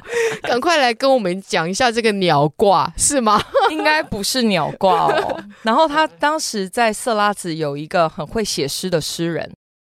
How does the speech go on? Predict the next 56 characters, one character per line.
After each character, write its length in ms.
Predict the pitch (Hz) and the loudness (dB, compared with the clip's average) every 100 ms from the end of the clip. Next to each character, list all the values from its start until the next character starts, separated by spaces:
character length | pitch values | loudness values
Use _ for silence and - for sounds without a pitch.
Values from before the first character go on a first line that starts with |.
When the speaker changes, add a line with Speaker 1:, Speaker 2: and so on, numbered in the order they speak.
| _ _ | _ _
Speaker 2:
他 420 | - 262 269 277 | -2 2 2 2
的 320 | 233 208 185 | 4 4 4
名 220 | 175 160 165 | 0 -4 -6
字 100 | 160 | -2
叫 140 | 180 | -2
哈 180 | - 165 | 0 -4
菲 140 | 160 | -2
斯。 280 | 151 156 151 | -4 -4 -4
Speaker 1:
嗯。 420 | 165 151 143 131 139 | -4 -4 -6 -10 -6
Speaker 2:
那 180 | 247 269 | 0 0
哈 180 | 262 302 | 0 -2
菲 160 | 320 | 0
兹 220 | 311 277 285 | -4 -6 0
呢， 220 | 240 226 | 2 2
实 140 | - | -2
际 120 | 202 | -8
上 260 | 240 247 208 | -4 0 0
是 520 | - 233 214 190 170 | -2 0 0 0 -4
大 160 | - 214 | 0 0
概 100 | 202 | 2
一 140 | 208 | -2
三 280 | 214 214 202 | -4 -4 -2
一 160 | 196 202 | -2 -2
五 220 | 185 151 | -2 0
到 420 | 170 175 160 156 | 2 4 2 0
一 100 | 180 | -4
三 240 | 180 180 170 | -6 -6 -2
九 200 | 165 147 | -4 -4
零 200 | 147 165 | -8 -8
年 220 | 156 156 | -8 -8
时 260 | - 160 | -8 -6
代 180 | 151 170 | -2 -2
的 100 | 151 | -2
一 100 | - | -8
个 180 | - 139 | -2 -2
人 180 | 147 - | -2 -6
哦， 180 | - - | -8 -6
然 80 | 170 | -2
后 60 | 202 | 0
他 120 | 240 | -2
从 220 | 240 185 | -2 -2
来 220 | 170 156 | 0 0
一 140 | 160 196 | -2 -4
生 180 | - 180 | -4 -2
都 100 | 175 | -2
没 100 | 180 | -2
有 120 | 147 | -4
离 160 | 147 | -6
开 240 | 143 170 160 | -8 -6 -4
过 180 | 170 156 | -2 -2
色 180 | - | 0
拉 180 | 156 147 | 0 0
子。 260 | 143 - 98 - | -4 -10 -12 -8
Speaker 1:
嗯。 260 | 170 160 147 | -4 -2 0
Speaker 2:
那 220 | 302 294 | 2 0
他 480 | 247 - 254 247 254 | 0 -2 0 2 -2